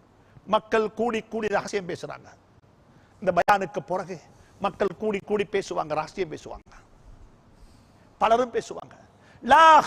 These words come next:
கைர ஃபீ கஸீரின் மின் நஜ்வாஹும்." அவர்கள் பேசக்கூடிய அநேகமான ரகசியங்கள்ல எந்த ஹைரும் கிடையாது. சும்மா டெலிபோன் எடுத்துக்கொண்டு பேசுறாங்க. "ஆ, வச்சுறேன்,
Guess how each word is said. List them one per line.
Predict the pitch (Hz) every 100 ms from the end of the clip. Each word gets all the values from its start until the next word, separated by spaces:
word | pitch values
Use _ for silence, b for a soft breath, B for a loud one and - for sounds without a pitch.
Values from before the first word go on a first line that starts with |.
| -
கைர | 339 349 320 302 294
ஃபீ | 294 262 -
கஸீரின் | 302 277 339 370 359 330 311
மின் | 330 311
நஜ்வாஹும்." | 311 277 302 311 370 370 285 247 175 - - B B
அவர்கள் | - 269 302 294 277
பேசக்கூடிய | - 311 311 311 - 311 311 294 247 - B
அநேகமான | - 269 330 349 320 311 311 302 -
ரகசியங்கள்ல | 254 262 302 - 320 320 320 320 294
எந்த | 240 277 294 -
ஹைரும் | - 262 277 247
கிடையாது. | 220 190 123 - - - - - - - - _ _ _ _ _ _ _ _ _ _ -
சும்மா | - 320 311
டெலிபோன் | 269 240 262 269
எடுத்துக்கொண்டு | 254 262 262 262 226
பேசுறாங்க. | 175 185 147 117 - - _ _ _ _ _ _ _ _ _ _ _ _ _ _ _ _
"ஆ, | 170
வச்சுறேன், | 180 185 247 247